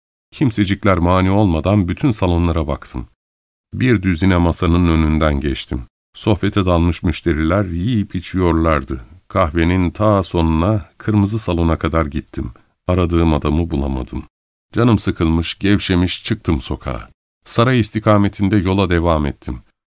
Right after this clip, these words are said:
Yolumu kesen engellerin bitip tükenmezliği karşısında çıldırmaz da ne yapardım? Yavaş ve öfkeli adımlarla,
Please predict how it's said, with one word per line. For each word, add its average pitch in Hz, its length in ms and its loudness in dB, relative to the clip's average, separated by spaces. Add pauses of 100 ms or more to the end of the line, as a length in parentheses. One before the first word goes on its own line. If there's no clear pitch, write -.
(140)
Yolumu 110 340 4
kesen 110 280 2
engellerin 104 680 6
bitip 95 260 -2
tükenmezliği 92 720 2
karşısında 87 640 0
çıldırmaz 90 640 0
da 80 80 2
ne 69 100 0
yapardım? 76 520 -2 (520)
Yavaş 95 420 2
ve 95 140 2
öfkeli 92 460 0
adımlarla, 85 760 2